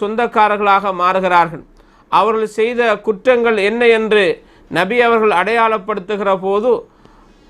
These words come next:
ஒருவர் நிறைய மதுபானம் அருந்தக்கூடியவராக,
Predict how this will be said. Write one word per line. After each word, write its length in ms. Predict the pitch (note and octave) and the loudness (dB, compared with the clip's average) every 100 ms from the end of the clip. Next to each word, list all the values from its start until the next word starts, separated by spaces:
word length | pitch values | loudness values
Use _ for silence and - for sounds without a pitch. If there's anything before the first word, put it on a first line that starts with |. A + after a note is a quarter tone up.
| - | -4
ஒருவர் 640 | F3+ G#3+ A3+ B3 A#3 - _ _ _ _ | 0 4 4 2 0 -4 _ _ _ _
நிறைய 720 | C#3+ F#3 A3+ B3 A#3+ A3 G3 - | -2 2 4 4 4 2 0 -4
மதுபானம் 760 | E3 F#3 B3 B3+ A#3+ A#3+ A3+ | -4 -2 0 2 4 2 0
அருந்தக்கூடியவராக, 1000 | F#3+ G#3 A3+ A#3 A3 G#3 G3+ F#3+ F3 D#3+ | -4 -4 -4 -4 -2 0 2 2 0 -2